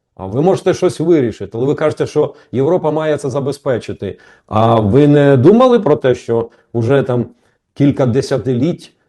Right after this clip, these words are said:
Європа живе поруч з таким агресивним сусідом? І очевидно, що це, а, дуже здивувало, а, міністра оборони Німеччини. Більше того, він очікував, що Європу хтось буде слухати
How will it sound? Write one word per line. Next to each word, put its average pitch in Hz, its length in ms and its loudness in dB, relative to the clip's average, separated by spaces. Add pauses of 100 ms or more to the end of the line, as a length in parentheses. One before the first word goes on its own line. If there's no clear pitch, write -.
(120)
Європа 127 520 -2
живе 117 320 -4
поруч 135 340 -6
з - 60 -20
таким 120 320 -6
агресивним 117 680 -4
сусідом? 101 640 -4 (380)
І 120 80 4
очевидно, 135 600 4
що - 240 -8
це, 135 440 -4 (340)
а, 92 680 -6
дуже 113 440 0 (140)
здивувало, 117 1000 6 (340)
а, - 160 -20 (340)
міністра 104 560 -4
оборони 101 520 0 (200)
Німеччини. 110 640 0
Більше 208 340 4
того, 104 540 2 (320)
він 127 380 2
очікував, 190 680 4
що 143 260 0
Європу 123 500 -2
хтось 160 240 -4
буде 185 260 0
слухати 196 720 -4